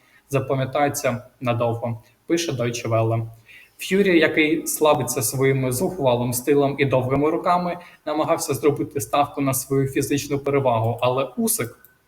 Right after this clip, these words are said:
був не просто готовий до цього, він показав, що вага і зріст — це ще не гарантія перемоги.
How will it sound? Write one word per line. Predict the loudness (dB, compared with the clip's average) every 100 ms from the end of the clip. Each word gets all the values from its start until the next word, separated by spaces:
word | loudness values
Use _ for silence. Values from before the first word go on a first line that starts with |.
| _ _ _
був | -4 -4 0
не | -2
просто | 0 0 0 0
готовий | 0 0 -2 -2
до | -6
цього, | -4 -2 -2 -2
він | -2
показав, | -2 -2 2 2
що | 2 0
вага | 0 0 2 2
і | 2
зріст — | -2 -6 -6 -10 _ _ _ _
це | -4
ще | 0 2
не | 2 2
гарантія | 2 2 0 -2
перемоги. | 0 0 2 0 -2